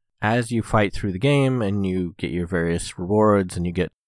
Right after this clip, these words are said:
experience for winning, you get experience for doing the daily quests, you're unlocking cards for a specific region you want to play with. And so that's very different than other collectible card games where you're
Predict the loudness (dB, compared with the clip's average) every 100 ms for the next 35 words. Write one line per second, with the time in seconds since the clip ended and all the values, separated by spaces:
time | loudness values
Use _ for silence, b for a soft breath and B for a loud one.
0 | _ _ _ -4 0 4 6 6 2 0
1 | 4 6 8 6 4 2 0 0 2 2
2 | 4 2 0 0 0 0 0 0 2 2
3 | 4 2 -2 -14 -20 -20 _ _ _ 0
4 | 2 2 0 _ 2 4 4 4 2 -4
5 | 0 2 4 2 -2 -8 -4 0 4 4
6 | 4 -2 _ _ -10 -6 -2 2 4 2
7 | 0 0 2 4 2 2 -4 -2 -2 -2
8 | -4 -2 0 0 0 -2 -10 _ _ _
9 | _ -4 2 4 4 2 2 2 4 4
10 | 4 2 2 0 0 0 2 0 -2 -4
11 | 0 0 2 0 4 4 4 0 0 -2
12 | -2 -2 -2 0 0 -2